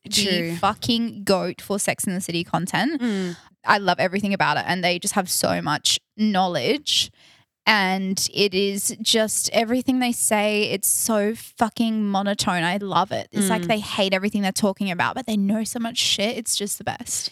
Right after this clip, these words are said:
Speaker 2: Yes, the Shameless series also does a great, like, um, back-, background of Sex and the City.
Speaker 1: How could we possibly compete? We could try, but
Speaker 2: Yeah, I don't even wanna try. I, I just wanna redirect.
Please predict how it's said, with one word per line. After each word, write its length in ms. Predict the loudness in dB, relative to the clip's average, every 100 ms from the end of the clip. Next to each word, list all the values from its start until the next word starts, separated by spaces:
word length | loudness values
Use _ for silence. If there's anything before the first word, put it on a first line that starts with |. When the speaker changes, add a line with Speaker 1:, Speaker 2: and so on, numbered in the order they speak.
| -2
Speaker 2:
Yes, 260 | 0 0 0
the 100 | 0
Shameless 420 | 2 0 0 -2
series 300 | -2 -2 -2
also 180 | -4 -4
does 180 | -4 -8
a 60 |
great, 380 | -6 -6 -6 -4
like, 320 | -6 -6 -10
um, 340 | -14 -12 -14 -20 _
back-, 220 | -6 -6 -14 -6
background 500 | -6 -6 -10 -10 -12
of 220 | -14 -14 -10
Sex 240 | -8 -6
and 80 | -8
the 60 |
City. 220 | -8 -10 -2
Speaker 1:
How 140 | 0
could 160 | 2 2
we 80 | 2
possibly 460 | 2 0 -2 -2
compete? 420 | -2 -2 -2 -2 -2
We 120 | 0
could 100 | 2
try, 360 | 2 2 2 0
but 240 | -2 -6 -10 _ _ 2
Speaker 2:
Yeah, 360 | 4 4 2 2
I 80 |
don't 140 | 2 2
even 140 | 0
wanna 160 | 0 -2
try. 420 | -2 -2 -4 -4 0
I, 220 | 2 2
I 40 | 0
just 140 | 0
wanna 220 | 0 2
redirect. 840 | 2 0 -2 -2 -4 -2 2 2